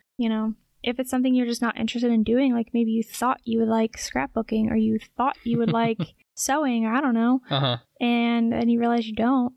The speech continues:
Speaker 1: And then you're like, "Well."
Speaker 2: Yeah, scratch that.
Speaker 1: Yeah.
Speaker 2: <laughs>
Speaker 1: Successful individuals are likely to have slip-ups, but that's okay because they bounce back quick.
Speaker 2: Yeah, so when I was actually kinda going through and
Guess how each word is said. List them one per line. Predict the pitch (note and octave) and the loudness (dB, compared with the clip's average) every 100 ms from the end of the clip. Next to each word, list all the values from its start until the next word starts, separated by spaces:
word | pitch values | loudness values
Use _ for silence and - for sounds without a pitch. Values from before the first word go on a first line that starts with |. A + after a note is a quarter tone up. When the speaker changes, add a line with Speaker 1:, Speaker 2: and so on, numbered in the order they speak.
| _ | _
Speaker 1:
And | A3+ G#3 | -2 0
then | G#3 | 0
you're | G#3 | 0
like, | G#3 - | -2 -4
"Well." | A3 A#3 B3 B3 A#3+ _ - - - _ _ - | -4 -2 -2 -4 -8 _ -18 -18 -18 _ _ -6
Speaker 2:
Yeah, | C#3 A#2+ | -4 -4
scratch | - - D3+ - | -6 -6 -6 -4
that. | G3 C#3 - - | -4 -4 -6 -6
Speaker 1:
Yeah. | A#3+ A3 A3 A3 - - | -4 -4 -4 -6 -6 -10
Speaker 2:
<laughs> | - _ _ - | -12 _ _ -12
Speaker 1:
Successful | - B3+ D4+ D#4+ E4 E4 | -6 -4 -4 -2 0 0
individuals | - C4+ B3+ B3 A#3+ A#3+ A#3+ - | 2 0 2 0 0 0 0 -2
are | A#3+ | -2
likely | A#3+ B3 B3+ C#4 | 0 0 0 -4
to | |
have | D4+ F4+ | -2 -4
slip-ups, | - B3+ A#3+ A#3+ B3+ - - _ | -4 -6 -2 -4 -6 -12 -14 _
but | A#3 A3+ | -6 -4
that's | A#3 - | -4 -4
okay | A#3+ - D4+ F4 E4 | -6 -2 -2 0 -2
because | C4 C4+ B3+ B3+ | -4 0 0 0
they | C4 | -4
bounce | A#3+ A#3 A3 | -2 -4 -4
back | - A3 - | -6 -6 -8
quick. | - - - _ - - | -10 -10 -20 _ -14 -4
Speaker 2:
Yeah, | D#3 B2+ | -4 -4
so | - E3+ D3 | -4 -2 -4
when | - E3+ | -4 -2
I | A#3 | 0
was | A3 | 0
actually | E3 E3 - D#3+ D3 C3+ B2+ | -2 -4 -2 0 0 0 -4
kinda | - D#3 | -4 -4
going | C3+ C3 C3 | 0 0 -2
through | - C3 C3 B2+ A#2+ | -2 0 0 0 0
and | A2+ A#2 | 0 -4